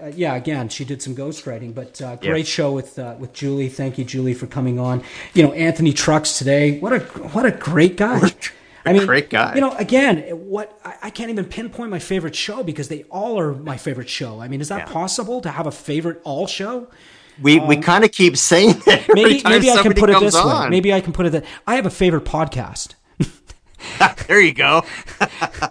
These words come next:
Speaker 1: And maybe a little
Speaker 2: Gee, what's
Speaker 1: biased,
Speaker 2: that? <laughs>
Speaker 1: but, you know, again, uh, you know, not taken away from any other podcasts. I mean, there's awesome podcasts out there.
Speaker 2: And we
Speaker 1: Lewis,
Speaker 2: listen to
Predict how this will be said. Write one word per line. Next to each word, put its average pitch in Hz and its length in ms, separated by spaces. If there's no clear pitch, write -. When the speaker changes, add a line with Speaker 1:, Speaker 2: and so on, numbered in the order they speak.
Speaker 1:
And 220 120
maybe 254 160
a 208 60
little 175 180
Speaker 2:
Gee, - 100
what's 165 280
Speaker 1:
biased, - 20
Speaker 2:
that? 208 340
<laughs> - 120
Speaker 1:
but, 156 520
you 180 80
know, 123 240
again, 139 680
uh, 151 40
you 147 180
know, 131 80
not 147 180
taken 156 240
away 139 200
from 123 240
any 135 240
other 127 120
podcasts. 123 680
I 127 40
mean, 120 80
there's 117 200
awesome 127 440
podcasts 117 580
out 117 160
there. 117 280
Speaker 2:
And 131 100
we 143 60
Speaker 1:
Lewis, 135 280
Speaker 2:
listen - 80
to - 20